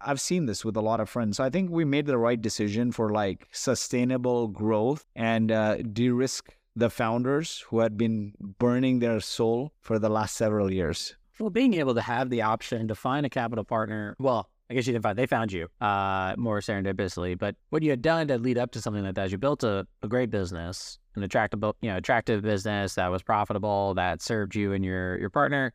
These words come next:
Speaker 2: But, uh, you had to be presented an opportunity and be in the position to accept that opportunity is, you know, basically what you built up to, to that point. And, you know, to take a little bit of money off the top and, you know, allow the company to kind of grow more organically.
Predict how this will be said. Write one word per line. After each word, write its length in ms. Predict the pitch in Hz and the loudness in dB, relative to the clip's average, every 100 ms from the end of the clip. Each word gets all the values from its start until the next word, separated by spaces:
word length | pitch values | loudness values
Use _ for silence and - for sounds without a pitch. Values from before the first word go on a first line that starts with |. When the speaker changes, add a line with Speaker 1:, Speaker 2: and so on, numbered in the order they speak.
| - | 0
Speaker 2:
But, 480 | 110 95 95 92 113 | 2 4 2 0 0
uh, 400 | 95 92 92 90 | 0 0 -2 -4
you 80 | - | -4
had 80 | 104 | -4
to 100 | 92 _ _ | -6 _ _
be 100 | 120 | -4
presented 340 | 107 120 180 180 | 0 2 2 4
an 60 | |
opportunity 540 | 139 123 120 120 113 104 | 2 0 -2 -2 0 0
and 80 | |
be 100 | 98 | 0
in 60 | 98 | -2
the 60 | 92 | -4
position 400 | 87 92 95 90 | -4 -4 -2 -4
to 180 | 90 87 | -2 -4
accept 340 | 80 120 107 | -2 0 2
that 140 | 95 | 2
opportunity 580 | 90 85 - - 87 85 | 2 0 -2 -2 0 0
is, 480 | 82 82 85 - - | 0 -2 -4 -6 -6
you 80 | - | -4
know, 40 | 95 | -2
basically 260 | 95 - 90 | -2 -2 -2
what 140 | 87 | -2
you 60 | 92 | -2
built 260 | 87 85 | -2 0
up 140 | 82 - | -2 -2
to, 400 | - 85 82 85 | -4 -2 -2 -4
to 60 | - | -6
that 180 | 82 - | -6 -6
point. 360 | - 139 95 82 - | -4 -2 -2 -6 -6
And, 520 | 117 117 110 107 117 - | -4 -2 0 0 -2 -2
you 100 | 156 | -2
know, 60 | 113 - | -2 -4
to 80 | 123 | -4
take 220 | - 190 | 0 0
a 40 | |
little 140 | 170 160 | 0 0
bit 100 | 147 | 0
of 60 | |
money 180 | 139 117 | 0 0
off 120 | 104 | -2
the 80 | - | -4
top 320 | - 87 85 - | -4 -4 -4 -4
and, 840 | 120 113 107 104 101 98 98 104 - | -2 -2 0 0 0 0 -2 -6 -4
you 100 | 110 | -4
know, 80 | 95 | -2
allow 320 | 110 107 107 | 0 2 2
the 100 | 107 | 0
company 360 | - 107 104 104 | -2 -4 -2 -2
to 80 | 98 | -2
kind 160 | 104 | -2
of 60 | 95 | -2
grow 300 | 95 92 90 | -2 -2 0
more 200 | 95 90 | -2 -2
organically. 760 | 87 127 135 120 123 110 104 | -2 -2 -2 -2 -2 -2 -4